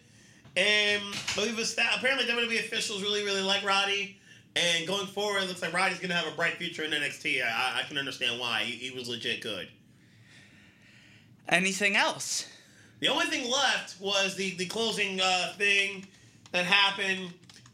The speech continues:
Speaker 1: with Shinsuke in the ring, basically talking about his beef ain't over with Joe, and it's not.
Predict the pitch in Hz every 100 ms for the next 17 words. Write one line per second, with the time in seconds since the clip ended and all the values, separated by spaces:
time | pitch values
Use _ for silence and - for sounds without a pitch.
0 | - - - 254 202 233 233 226 226 233
1 | 240 233 220 214 - - - - 208 208
2 | 214 208 208 208 196 196 202 190 233 233
3 | 220 220 220 214 208 190 180 226 220 214
4 | 196 - - - 110 113 175 214 220